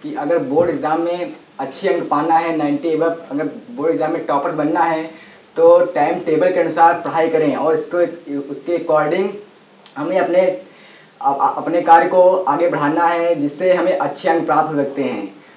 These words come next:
हमें जितना पढ़ना है, वो उतना बहुत माइंड, माइंड से पढ़ना है, दो ढाई घंटे से पढ़ें, लेकिन माइंड से पढ़ें। और हमारा मन जो होता है, जिससे हमारा मन बहल जाता है और हमें अनेक अंक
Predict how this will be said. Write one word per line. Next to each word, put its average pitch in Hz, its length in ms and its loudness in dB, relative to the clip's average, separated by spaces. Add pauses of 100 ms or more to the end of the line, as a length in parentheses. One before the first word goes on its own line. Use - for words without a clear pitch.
(120)
हमें 160 320 -4
जितना 160 240 2
पढ़ना 165 300 0
है, 185 320 2
वो 151 300 -4
उतना 170 280 -2
बहुत 180 420 -4 (440)
माइंड, 139 260 0 (160)
माइंड 160 300 0
से - 460 -4
पढ़ना 160 240 0
है, 190 420 0 (480)
दो 185 140 -2
ढाई 180 220 2
घंटे 180 280 0
से 190 140 0
पढ़ें, 165 260 0
लेकिन 190 420 -2 (480)
माइंड 185 300 0
से 180 100 -2
पढ़ें। 156 440 -2 (260)
और 151 160 0
हमारा 170 320 4
मन 175 380 -2 (400)
जो 160 160 2
होता 170 240 2
है, 190 300 2 (360)
जिससे 143 300 -2
हमारा 165 260 6
मन 175 260 0
बहल 175 220 2
जाता 165 300 2
है 180 320 -2
और 151 220 0
हमें 175 420 -4 (380)
अनेक 170 300 -2
अंक 180 420 -4